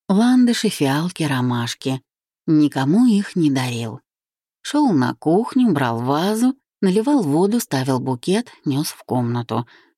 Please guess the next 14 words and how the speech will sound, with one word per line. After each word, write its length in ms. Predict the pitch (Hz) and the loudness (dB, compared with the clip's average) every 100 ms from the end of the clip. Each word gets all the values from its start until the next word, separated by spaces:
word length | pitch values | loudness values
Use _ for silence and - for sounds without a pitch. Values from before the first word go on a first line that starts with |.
| _ | _
Вроде 560 | 170 214 233 214 220 220 - | -4 0 2 2 0 -2 -6
всем. 540 | - 180 127 104 107 _ _ _ _ _ _ _ - | -8 -2 -2 -2 -6 _ _ _ _ _ _ _ -6
Однажды 500 | 165 202 196 165 151 | -2 0 0 -2 -4
пригласила 560 | 151 160 151 - 156 | -2 -2 -2 -2 -2
Лизоньку 520 | 151 190 180 143 147 | 0 0 2 2 2
на 100 | 143 | 0
концерт 500 | 139 143 147 190 185 - | 0 0 -2 -2 -4 -6
заезжей 640 | 151 156 147 151 151 151 | -4 -2 0 0 -2 -2
знаменитости. 920 | 151 156 151 123 110 101 - - - - _ _ - | 2 2 2 0 -4 -10 -12 -12 -14 -14 _ _ -2
Билеты 440 | 151 143 180 254 | 0 2 0 -2
доставал 520 | 240 - 180 135 143 | -4 -2 -4 -2 -2
с 120 | 175 147 | -2 0
боем, 540 | 147 143 143 151 151 _ _ | 2 2 2 2 -2 _ _
переплатил. 800 | 120 120 - 208 202 117 120 117 | -8 -6 -4 -6 -6 -8 -8 -8